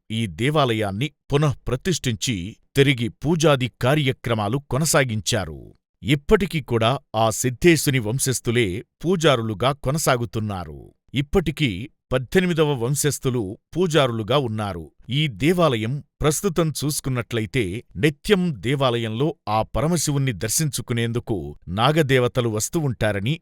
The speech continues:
నాగుపాములు ఈ ప్రాంతంలో తిరుగుతూనే ఉంటాయని అంటారు. అయినా ఇప్పటివరకు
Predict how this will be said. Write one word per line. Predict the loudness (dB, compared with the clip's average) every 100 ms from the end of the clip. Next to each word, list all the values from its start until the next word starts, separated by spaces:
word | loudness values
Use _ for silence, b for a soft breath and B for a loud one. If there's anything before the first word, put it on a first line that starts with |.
| -8
నాగుపాములు | -2 2 2 2 2 2 2 -4 -6
ఈ | -2
ప్రాంతంలో | -2 0 -2 0 0 2 2
తిరుగుతూనే | 0 _ 0 0 0 0 0
ఉంటాయని | -2 -4 0 2 2 0
అంటారు. | -2 -2 -4 -4 -6 -14 -2
అయినా | 2 4 4 4
ఇప్పటివరకు | 0 -4 -2 0 0 0 -2 -6